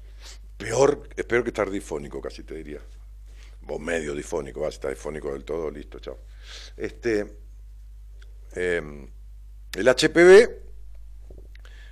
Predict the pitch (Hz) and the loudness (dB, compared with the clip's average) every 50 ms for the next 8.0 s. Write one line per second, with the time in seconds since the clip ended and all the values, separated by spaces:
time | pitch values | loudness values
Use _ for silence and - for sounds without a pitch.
0 | - - - 92 80 78 80 80 - 113 127 - - 208 196 185 165 156 170 202 | -12 -6 -4 -4 -2 -2 -4 0 6 6 6 10 12 12 12 12 12 12 12 12
1 | 196 190 143 147 135 - 139 117 135 175 202 208 - - 127 131 135 139 131 147 | 12 10 10 10 8 8 8 10 12 12 12 12 12 12 6 6 6 6 4 6
2 | 143 139 139 131 - 147 147 - - 143 - - 170 170 147 143 151 147 - - | 8 8 8 8 6 2 2 4 4 6 6 8 10 12 12 12 12 10 6 0
3 | - - - - - 117 117 110 - 127 113 - - 143 143 143 135 - - - | -8 -10 -10 -4 4 4 4 6 8 6 4 4 10 10 10 10 10 8 6 8
4 | 127 127 117 - - - - - 110 104 - 117 120 113 - 120 117 113 110 117 | 8 8 8 4 -4 -14 -8 -4 -4 0 6 6 6 6 8 8 8 8 8 8
5 | 120 113 110 - 104 92 92 92 76 101 95 92 92 87 92 101 98 78 76 - | 6 6 6 4 -2 -4 -4 -2 -2 -2 0 0 0 0 0 0 -2 -2 -6 -8
6 | - 78 78 78 76 - 82 - - - - - - - - - 147 131 147 135 | -6 -6 -6 -6 -4 -6 -8 -10 -10 -16 -16 -16 -16 -14 -8 -6 -4 -2 -2 -2
7 | 107 123 127 127 117 113 110 - - - 120 104 87 - - 104 98 92 78 | -2 2 2 4 2 2 0 -4 -10 -8 -8 -8 -8 -6 -2 -2 0 0 -2